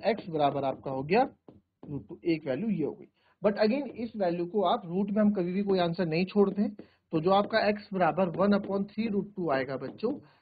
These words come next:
इसको आप क्या कर दोगे, इसको आप rationalize कर दोगे। तो इसको rationalize करेंगे ऊपर नीचे,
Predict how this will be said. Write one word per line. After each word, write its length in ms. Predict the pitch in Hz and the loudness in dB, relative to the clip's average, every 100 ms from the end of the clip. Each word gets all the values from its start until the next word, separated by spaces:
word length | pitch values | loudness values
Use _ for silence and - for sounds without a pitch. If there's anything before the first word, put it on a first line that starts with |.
| _ | _
इसको 260 | 208 208 247 | -4 0 4
आप 180 | 196 - | 2 2
क्या 120 | 143 | -4
कर 180 | 139 143 | -4 -8
दोगे, 220 | 139 190 214 | -4 -2 -2
इसको 200 | 208 170 | 0 0
आप 140 | 160 | 0
rationalize 480 | 131 127 143 147 147 | -4 -6 -4 -4 -2
कर 200 | 196 185 | -2 2
दोगे। 280 | 196 196 247 | 4 4 2
तो 480 | - - - - 156 | -2 -14 -12 -6 -6
इसको 200 | - 170 | -2 -2
rationalize 420 | 147 - 165 175 | -2 -2 -4 -2
करेंगे 320 | 185 175 196 | -2 0 2
ऊपर 280 | 180 180 185 | 0 0 0
नीचे, 300 | 185 185 254 | 2 0 -4